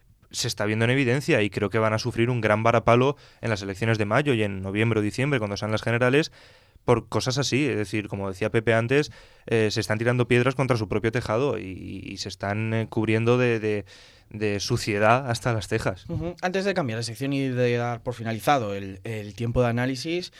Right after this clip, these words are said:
Speaker 2: vamos a recordar, eh, ahora mismo cómo estaría la situación, eh, respecto a la intención de voto. Podemos sigue primera en intención de voto, pero el Partido Popular sería el ganador de las próximas elecciones generales,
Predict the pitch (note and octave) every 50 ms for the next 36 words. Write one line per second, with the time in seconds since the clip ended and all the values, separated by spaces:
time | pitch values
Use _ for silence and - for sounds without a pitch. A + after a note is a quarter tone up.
0 | - - - - - - - - A#2+ C#3 D3+ D3 D#3 C#3+ C#3+ B2+ C3+ C3 B2 C3
1 | C3+ C#3+ D3+ D#3+ F3 - - - C#3 C3+ B2+ B2 G#2 C3 C#3+ C3+ C#3+ C3+ D3 E3+
2 | E3 E3 D#3 E3 F3 - - D#3 D3 D#3+ E3+ E3+ C#3+ B2 - C3+ B2 - - A#2+
3 | A2 - - D#3 D#3+ D#3+ D#3 D3 C#3+ D#3 E3+ - - - - - - - - -
4 | C#3 C3+ C3 B2+ B2 A#2+ A#2 A#2 G#2 A2 A2 - - A#2 A2+ - A#2 A#2 A2+ A2+
5 | A#2 A#2 A#2 G#2+ A2+ B2+ B2 A#2+ A#2+ D3 D#3 D3+ E3+ E3+ E3+ - A#2+ A#2 C3 B2+
6 | B2+ A#2 A2+ - - - - C#3+ C3+ C3 B2 B2 - B2+ B2 A#2+ C#3 D3 C3+ C3
7 | B2 A#2+ B2 B2+ B2 - B2 A2+ - C#3+ C3 C3 C3 B2 B2+ B2 - E3 F#3+ -
8 | - - - - _ - E3+ F3+ G#3+ A3+ - - C3 B2 E3 E3+ F3+ F#3+ F3+ E3
9 | D#3+ E3+ F3+ - - D3 C#3+ D#3 E3+ F3+ - - - E3 F#3 F#3+ E3 C#3+ B2+ A#2
10 | G#2+ A2+ D3+ F3 D#3+ B2 A2+ A2 A2 - - - B2 A2+ A#2 A2 G#2 - G#2+ G2+
11 | - A2 G#2 G2+ - A#2+ A2+ A2+ A2 A#2 D3 D#3+ -